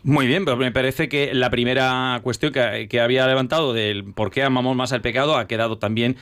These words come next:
de alguna manera, eh, contestada. Mu-, muchísimas gracias, porque la realidad es esa, que, eh, bueno, podríamos entrar más en profundidad eh, con respecto al posicionamiento ante la herida del pecado original, que es por donde empezamos a mirar más el pecado,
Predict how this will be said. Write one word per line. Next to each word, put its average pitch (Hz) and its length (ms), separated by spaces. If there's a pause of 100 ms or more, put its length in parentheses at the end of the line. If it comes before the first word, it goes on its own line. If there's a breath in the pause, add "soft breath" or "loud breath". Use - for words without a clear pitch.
(160 loud breath)
de 117 80
alguna 127 240
manera, 104 420 (260 soft breath)
eh, 92 640
contestada. 104 600
Mu-, 101 300
muchísimas 107 440
gracias, 123 300
porque 104 260
la 104 240
realidad 107 420
es 107 120
esa, 104 280
que, 90 260 (320 loud breath)
eh, 85 280
bueno, 104 240
podríamos 117 300
entrar 113 260
más 113 240
en 113 100
profundidad 120 600 (320 soft breath)
eh, 104 340
con 107 140
respecto 104 540
al 95 340
posicionamiento 104 680
ante 95 480
la 101 140
herida 101 200
del 90 120
pecado 95 260
original, 107 400
que 107 80
es 95 80
por 98 180
donde 104 220
empezamos 107 480
a 101 80
mirar 104 300
más 104 180
el 104 60
pecado, 107 400